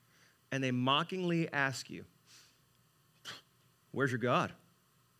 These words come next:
Hey, where's your God now? Huh? Huh? Uh-oh, Christian, where's your God?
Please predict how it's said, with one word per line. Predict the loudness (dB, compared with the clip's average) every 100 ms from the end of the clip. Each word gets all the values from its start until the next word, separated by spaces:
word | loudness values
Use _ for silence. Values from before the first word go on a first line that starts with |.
| _ 0
Hey, | 2
where's | 2 2
your | 6
God | 8 8
now? | 6 4 4
Huh? | 2 2 -2 2
Huh? | 2 0 -20 _ _ _ _ _
Uh-oh, | 6 8 10
Christian, | 10 8 8
where's | 8
your | 12
God? | 10 10 6